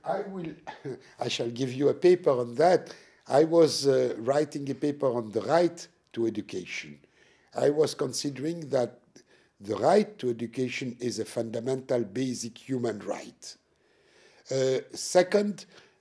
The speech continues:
the right to educate, it's not the right to get an education, but to get the top and e-, education equally for all. Education is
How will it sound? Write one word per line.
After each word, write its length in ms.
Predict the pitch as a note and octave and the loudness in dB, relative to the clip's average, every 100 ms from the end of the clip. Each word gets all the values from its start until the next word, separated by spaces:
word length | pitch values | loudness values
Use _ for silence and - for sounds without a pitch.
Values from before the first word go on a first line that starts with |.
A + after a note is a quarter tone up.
| - | -4
the 140 | A#2 | 2
right 320 | C#3 G3 G3+ | 6 4 2
to 140 | D#3 C#3+ | 0 -2
educate, 420 | A#2+ A#2+ C#3+ C#3 | -2 -4 -4 -4
it's 260 | C3+ A2+ - | -6 -6 0
not 200 | E3+ C3+ | 0 2
the 100 | A#2+ | 2
right 300 | D3+ D3 - | 4 4 0
to 200 | D3 B2+ - _ _ - | -6 -6 -10 _ _ -4
get 300 | G#2 C#3 C#3+ - - | 2 2 0 -4 10
an 320 | G#3 G3 - | 10 10 4
education, 920 | C#3 A#2 A2 - G#2 F2 - - D#2 - _ _ _ _ | -6 -6 -8 -8 -8 -8 -12 -12 -18 -20 _ _ _ _
but 260 | G2+ C3 C3 | 2 2 2
to 100 | C#3+ | -4
get 380 | C3+ F3+ F3+ - _ _ _ - | 8 8 8 -4 _ _ _ -6
the 140 | A#2 - - | -6 -6 4
top 360 | G3 G#3 - - _ _ - | 6 6 4 -18 _ _ 0
and 200 | C3 C3+ - | 0 0 -10
e-, 140 | G#3+ _ _ | -12 _ _
education 840 | D3 C#3+ A#2 A#2+ D3 D3+ - D#3+ - _ - | -4 -4 -4 -6 0 0 0 -6 -10 _ 4
equally 560 | A3+ A#3 F#3 E3 E3 | 6 6 8 8 8
for 280 | D#3+ - B2+ | 0 2 2
all. 360 | G#2+ A#2 F#2 D#2+ D2 _ _ _ _ - | 2 -2 -2 -6 -16 _ _ _ _ -6
Education 920 | B2 A#2+ A#2+ F3 G3+ - F#3+ F3 E3+ - | -6 -4 2 4 4 0 -4 -6 -8 -4
is 460 | D3 E3 D3+ - | 0 0 0 -6